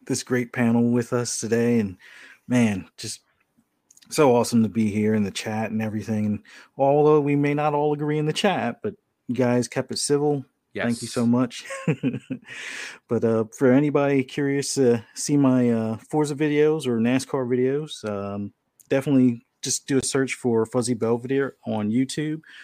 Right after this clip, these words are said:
Speaker 1: or to see my ramblings of, you know, racing games or even Insurgency Sandstorm. That's kinda my, my new hook <laughs> too.
Speaker 2: A lot of people
Speaker 1: Uh,
Speaker 2: like that game, dude. Like, a
Speaker 1: yeah.
Speaker 2: lot of people are really enjoying that game.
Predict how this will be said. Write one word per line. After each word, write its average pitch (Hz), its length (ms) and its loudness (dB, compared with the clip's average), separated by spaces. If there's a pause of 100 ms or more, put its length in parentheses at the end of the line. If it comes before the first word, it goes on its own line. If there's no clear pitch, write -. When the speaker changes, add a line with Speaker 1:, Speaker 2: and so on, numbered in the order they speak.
(260)
Speaker 1:
or 135 260 2
to 117 100 -4
see 131 220 2
my 120 340 4 (100)
ramblings 127 520 6
of, 107 280 0 (300)
you 131 140 2
know, 104 60 -2
racing 127 340 2
games 123 400 2
or 123 80 0
even 127 400 2
Insurgency 123 480 0
Sandstorm. 117 680 -4 (260)
That's 113 280 -6
kinda 117 220 -4
my, 107 300 -4
my 113 140 -4
new 113 200 2
hook 127 240 -4
<laughs> - 40 -10
too. 214 500 2 (280)
Speaker 2:
A - 20 -2
lot 156 160 6
of 110 60 2
people 110 160 6
Speaker 1:
Uh, 113 40 4
Speaker 2:
like 127 220 0
that 107 160 -2
game, 113 320 -4
dude. 82 240 -10
Like, 85 140 -10
a 90 100 -6
Speaker 1:
yeah. 110 220 0 (120)
Speaker 2:
lot 131 100 6
of 117 100 -2
people 113 340 -6
are 107 60 -4
really 120 340 -4
enjoying 98 420 -10
that 85 180 -10
game. 60 280 -14